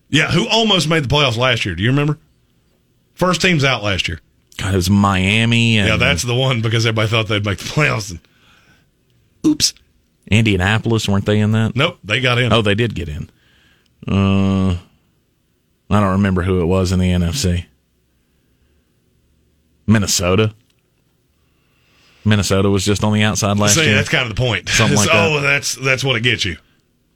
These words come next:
Speaker 1: Minnesota
Speaker 2: Yeah.
Speaker 1: was a little further out than you think. But.
Speaker 2: Mm, yeah.
Speaker 1: If you're gonna be bad, be bad.
Speaker 2: Mm-hmm.
Speaker 1: And the Denver Broncos know exactly what they are,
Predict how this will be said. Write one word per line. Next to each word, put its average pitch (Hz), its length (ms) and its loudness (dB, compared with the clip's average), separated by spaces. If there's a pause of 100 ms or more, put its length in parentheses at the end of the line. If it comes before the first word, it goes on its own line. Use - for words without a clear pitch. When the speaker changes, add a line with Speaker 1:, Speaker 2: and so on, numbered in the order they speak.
(100)
Speaker 1:
Minnesota 139 460 2
Speaker 2:
Yeah. 117 60 0
Speaker 1:
was 107 100 -2
a 107 40 -2
little 101 120 -2
further 90 260 -2
out 87 100 -8
than 90 120 -10
you 82 60 -8
think. 95 280 -14
But. 92 120 -4
Speaker 2:
Mm, 104 100 2
yeah. 85 160 -2 (1160)
Speaker 1:
If 131 140 0
you're 147 80 2
gonna 220 160 2
be 214 40 -2
bad, 156 280 0
be 113 80 -2
bad. 80 300 -6
Speaker 2:
Mm-hmm. 95 320 0 (120)
Speaker 1:
And 151 120 0
the 160 60 -2
Denver 330 260 0
Broncos 156 420 0
know 143 140 2
exactly 123 340 0
what 98 120 -2
they 92 100 -2
are, - 200 -8